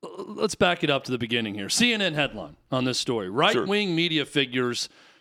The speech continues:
Speaker 1: target Taylor Swift with absurd conspiracy theory ahead of the Super Bowl. Now, Vivek Ramaswamy, he posted this eight months ago. Is that right?
Speaker 2: No, this, earlier this week, Monday.
Speaker 1: He said, "I wonder," oh, I got you.
Speaker 2: Next
Speaker 1: He's talking
Speaker 2: month.
Speaker 1: about the election.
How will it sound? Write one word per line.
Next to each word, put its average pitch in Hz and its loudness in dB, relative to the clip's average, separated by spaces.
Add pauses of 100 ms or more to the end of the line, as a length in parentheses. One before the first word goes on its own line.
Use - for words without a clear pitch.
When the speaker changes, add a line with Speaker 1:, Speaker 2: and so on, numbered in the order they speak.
(140)
Speaker 1:
target 190 2
Taylor 170 2
Swift 143 0
with 131 2
absurd 180 2
conspiracy 156 0
theory 113 0 (420)
ahead 139 4
of 135 -6
the 120 -4
Super 143 2
Bowl. 104 -2
Now, 156 6
Vivek 196 2
Ramaswamy, 147 2 (340)
he 208 2
posted 202 2
this 131 2 (140)
eight 208 2
months 170 0
ago. 330 0 (580)
Is 135 0
that 202 4
right? 285 0 (420)
Speaker 2:
No, 107 6
this, 104 -2
earlier 113 4
this 92 -2
week, 85 0
Monday. 95 2 (120)
Speaker 1:
He 175 2
said, 196 2
"I 180 4
wonder," 208 2
oh, 175 4
I 156 0
got 135 0
you. 127 4
Speaker 2:
Next 135 4
Speaker 1:
He's - 0
talking 175 6
Speaker 2:
month. 165 2
Speaker 1:
about 147 0
the 147 4
election. 123 -2